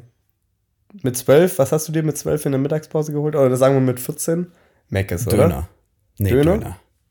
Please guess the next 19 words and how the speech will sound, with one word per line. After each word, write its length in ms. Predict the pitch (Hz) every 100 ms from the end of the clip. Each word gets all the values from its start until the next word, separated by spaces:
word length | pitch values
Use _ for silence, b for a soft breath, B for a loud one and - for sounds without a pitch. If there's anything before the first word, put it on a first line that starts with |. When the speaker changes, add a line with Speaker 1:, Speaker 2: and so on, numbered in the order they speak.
| _ _
Speaker 2:
Wir 160 | 92 92
waren 180 | 107 -
immer 320 | 151 139 120
Döner. 280 | 113 113 104
Wir 120 | 107
waren 160 | 110 113
jeden 400 | 127 143 139 120
Tag 180 | 123 120
beim 180 | 113
Döner. 200 | 107 123
Also, 260 | - 92 85 -
wir 180 | 95
hatten, 140 | 92 95
glaub, 180 | 90 -
zwei 220 | - 92
oder 100 | 85
dreimal 280 | 90 95 95
die 80 | 90
Woche 280 | 95 101